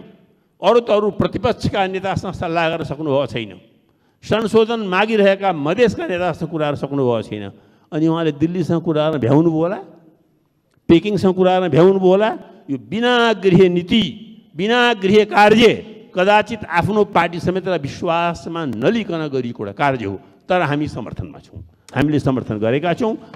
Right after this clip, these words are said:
किनभने हामी नेपाल आमाको सन्तान हौँ। अब कस्तो वातावरण छ,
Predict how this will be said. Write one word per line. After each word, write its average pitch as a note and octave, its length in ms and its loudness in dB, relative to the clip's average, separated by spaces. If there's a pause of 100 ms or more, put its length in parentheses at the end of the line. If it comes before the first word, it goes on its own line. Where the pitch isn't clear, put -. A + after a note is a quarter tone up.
(160)
किनभने A3 380 4
हामी F3 200 0
नेपाल D#3+ 320 -4
आमाको C3 240 -8
सन्तान C#3+ 420 -8
हौँ। E2 140 -18 (400)
अब F#3+ 400 2 (400)
कस्तो D#3 240 -8
वातावरण B2 520 -8
छ, G#2 100 -18